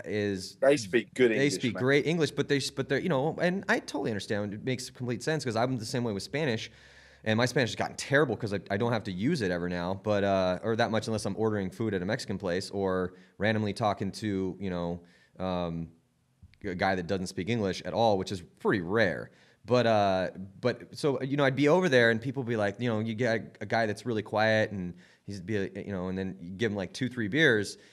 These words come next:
Speaker 1: and then all of a sudden, you know, they start not really caring anymore, and then
Speaker 2: Yeah.
Speaker 1: poof, they speak perfect English.
Speaker 2: Well, it's funny, it's funny you say that, 'cause at World Cup last year, um, Zhenya, who's now on Arc Chaos, uh, he spoke, I, I'm not shitting you, dude,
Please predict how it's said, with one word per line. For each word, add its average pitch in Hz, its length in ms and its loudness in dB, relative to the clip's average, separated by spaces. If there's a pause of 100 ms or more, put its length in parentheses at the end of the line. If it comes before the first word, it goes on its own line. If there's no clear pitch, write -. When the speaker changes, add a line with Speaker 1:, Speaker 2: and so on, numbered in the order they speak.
(120)
Speaker 1:
and 98 120 -2
then 101 160 0
all 120 140 4
of 120 60 2
a 113 40 2
sudden, 113 540 2
you 107 100 -2
know, 98 100 0
they 98 100 0
start 101 440 -2
not 107 300 -4
really 110 200 0
caring 127 480 0
anymore, 95 480 0
and 104 180 -2
then 101 120 -2
Speaker 2:
Yeah. 113 120 -6
Speaker 1:
poof, 147 260 2
they 110 120 2
speak - 340 -4
perfect 117 480 2
English. 101 480 0 (180)
Speaker 2:
Well, 139 140 6
it's 139 160 4
funny, 156 360 6
it's 139 300 -4
funny 156 240 8
you 147 140 2
say 131 260 6
that, 104 160 2
'cause 113 140 -6
at 113 100 2
World 135 240 8
Cup - 220 0
last 120 380 2
year, 101 280 4 (340)
um, 107 280 4
Zhenya, 110 540 6
who's 104 360 -2
now 107 160 6
on 104 80 4
Arc 95 180 4
Chaos, 101 520 2 (380)
uh, 107 380 10
he 123 420 4
spoke, - 480 6 (340)
I, 90 220 6
I'm 131 160 8
not 135 120 6
shitting 104 320 4
you, 98 100 0
dude, 92 280 2